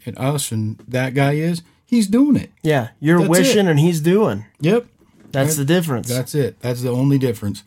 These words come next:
Speaker 2: Yeah.
Speaker 1: He's doing, is he the best at it, or is he qualified, more qualified, or whatever? Probably not.
Speaker 2: Yeah.
Speaker 1: The difference is he's doing it.
Speaker 2: He's doing it.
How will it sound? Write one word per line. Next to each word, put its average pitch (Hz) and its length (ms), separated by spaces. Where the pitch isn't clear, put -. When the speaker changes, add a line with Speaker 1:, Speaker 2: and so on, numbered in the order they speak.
Speaker 2:
Yeah. 110 280
Speaker 1:
He's 139 180
doing, 147 240
is 110 120
he 156 120
the 147 80
best 139 380
at 165 160
it, 170 180
or 110 400
is 117 340
he 120 140
qualified, 147 640
more 139 140
qualified, 151 760
or 113 180
whatever? 135 380
Probably 165 440
not. 113 340
Speaker 2:
Yeah. 147 280
Speaker 1:
The 85 100
difference 123 400
is 135 160
he's 107 180
doing 113 340
it. 113 60
Speaker 2:
He's 123 140
doing 135 320
it. 98 120